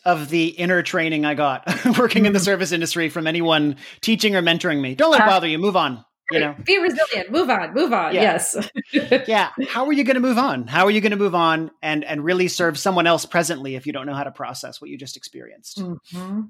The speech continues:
Speaker 1: In every other industry, they do it. In every other industry, well, not every other industry, um, but in a lot of industries, um, like the medical industry, if they're gonna bring mindfulness into work, they teach people to leave patients behind,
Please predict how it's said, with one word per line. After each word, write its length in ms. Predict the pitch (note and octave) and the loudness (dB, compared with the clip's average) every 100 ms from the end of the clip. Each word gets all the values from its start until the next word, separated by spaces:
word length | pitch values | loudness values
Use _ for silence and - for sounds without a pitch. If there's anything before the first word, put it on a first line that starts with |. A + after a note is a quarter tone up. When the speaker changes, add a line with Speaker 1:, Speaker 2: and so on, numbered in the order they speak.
| _ F#3 | _ -2
Speaker 1:
In 120 | G3 | 0
every 240 | A3+ B3 | 2 2
other 180 | A#3+ A3 | 2 2
industry, 360 | A#3 A3+ G3 E3 | 0 -2 -2 -2
they 100 | D#3 | -2
do 200 | E3+ C3 | -2 -6
it. 120 | - | -4
In 120 | F3 | 0
every 200 | G3 A3 | 2 4
other 160 | G#3+ F#3+ | 2 2
industry, 600 | F#3 F3 E3 D3+ D#3+ _ | -2 -4 -4 -6 -6 _
well, 120 | F3 | -4
not 140 | F3 D3 | 0 0
every 180 | B2+ B2 | -2 -8
other 120 | A#2 | -14
industry, 300 | A2 - B2 - D#3+ | -18 -20 -20 -18 -2
um, 240 | E3 E3 D#3+ | 2 2 2
but 140 | F#3 | 0
in 100 | F3 | 2
a 40 | |
lot 220 | E3 G3 G#3 | 4 4 2
of 80 | |
industries, 680 | E3 D#3 C#3+ D#3 D3+ F3 - _ - | 0 -4 -4 -4 -4 -4 -12 _ -4
um, 360 | D#3 D3+ D3 D3 | 2 4 4 2
like 160 | C#3+ | 0
the 80 | C#3+ | 0
medical 340 | D#3+ A3 E3+ D3 | 2 2 2 0
industry, 500 | C#3+ - D3+ E3 D3+ | 0 -2 -4 -4 -4
if 120 | C#3+ | -6
they're 100 | D3+ | -2
gonna 140 | D#3+ | -2
bring 160 | D#3 D3 | 2 2
mindfulness 500 | C#3+ E3+ D#3+ D3+ C#3+ | 2 2 2 0 0
into 220 | D3 C#3+ | 0 0
work, 440 | C3 C#3 F#3 - - _ A#2+ - | 0 -2 -2 -10 -16 _ -12 -2
they 220 | E3+ E3+ | 0 2
teach 300 | - G#3 - | 2 0 0
people 500 | F3+ D3+ C#3+ E3+ - _ | 0 0 -2 -2 -10 _
to 260 | - F3 D3+ | -2 0 2
leave 300 | D3 E3 - | 0 -2 0
patients 400 | E3+ E3+ D3 B2 | 0 2 0 -2
behind, 420 | C3+ B2 - - | -6 -8 -12 -18